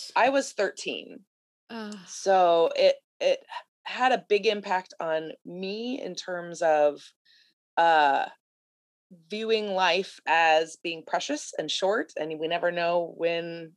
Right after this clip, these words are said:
Speaker 1: your last moment's gonna be. And
Speaker 2: Mm-hmm.
Speaker 1: I kinda lived my life from that point on with this, I don't wanna have regrets. And, and that doesn't mean like a, you know,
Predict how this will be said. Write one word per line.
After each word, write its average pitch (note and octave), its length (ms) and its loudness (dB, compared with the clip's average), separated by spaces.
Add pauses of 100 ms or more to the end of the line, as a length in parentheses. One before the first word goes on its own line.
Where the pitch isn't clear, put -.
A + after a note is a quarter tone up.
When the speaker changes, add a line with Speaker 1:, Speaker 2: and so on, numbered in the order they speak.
(120)
Speaker 1:
your D#3 140 -6
last D#3+ 300 -2
moment's D#3 280 -10
gonna E3+ 180 -8
be. D#3 420 -10
And C#3+ 320 -4
Speaker 2:
Mm-hmm. E3+ 220 -20 (300)
Speaker 1:
I D3+ 340 6
kinda F#3 220 0
lived F#3 280 0
my E3 160 0
life E3+ 560 0 (420)
from F3 180 -6
that E3 200 -4
point E3 220 -8
on E3 340 0
with D3 180 -2
this, D3+ 260 -4
I D#3 120 0
don't D3+ 160 -2
wanna D3+ 160 -4
have D#3 260 -2
regrets. - 720 -2 (560)
And, E3+ 280 -2 (100)
and F#3 160 0
that G#3+ 160 0
doesn't G#3 340 4
mean G3+ 240 0
like F#3+ 260 0
a, E3+ 480 6
you F#3 140 -2
know, D#3+ 480 -6